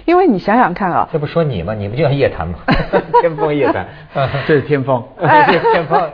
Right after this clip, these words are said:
Speaker 2: 夜谭说一说。啊。
Speaker 1: 对，待会儿天方补充啊。
Speaker 2: <laughs>
Speaker 1: 因为他这个，你想，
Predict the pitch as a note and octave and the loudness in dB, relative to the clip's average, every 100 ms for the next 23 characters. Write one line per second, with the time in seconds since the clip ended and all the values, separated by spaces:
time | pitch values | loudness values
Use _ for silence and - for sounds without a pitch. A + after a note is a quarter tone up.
0 | E3 D3 C#3 C#3+ C#3 B2 A2+ G2+ - - | -4 -2 -2 -2 -2 -2 -4 -8 -12 -18
1 | - F#4 A#2 B3 F#3+ - - - - C#4+ | -16 -6 2 2 2 -2 -20 -20 -4 -2
2 | D4 E3 - G#3+ G#3+ G#3+ F#3+ - A3 G3 | 0 2 2 4 2 0 -4 -2 0 2
3 | E3 C#3 C#3+ A#2 G2 E4 A4+ G4+ G#4+ A4+ | 0 0 -2 -4 -8 -4 -2 0 2 2
4 | A4+ E4 G#3+ - - - _ - D4 B3+ | 2 2 0 0 -12 -20 _ -4 -2 -2
5 | B2+ | -4